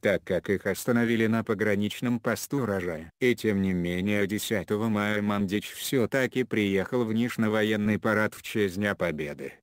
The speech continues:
Там он побеседовал с президентом Вучичем и членом президиума Боснии и Герцеговины Милорадом Додиком о процессе по делу о попытке терроризма в Черногории. И тут возникает ещё одна историческая и юридическая параллель.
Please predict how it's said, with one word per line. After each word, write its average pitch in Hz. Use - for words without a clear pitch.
Там 113
он 107
побеседовал 104
с -
президентом 101
Вучичем 101
и 95
членом 92
президиума 107
Боснии 127
и 127
Герцеговины 110
Милорадом 117
Додиком 107
о 101
процессе 104
по 110
делу 110
о 104
попытке 101
терроризма 131
в -
Черногории. 87
И 120
тут 135
возникает 110
ещё 104
одна 95
историческая 117
и 113
юридическая 104
параллель. 98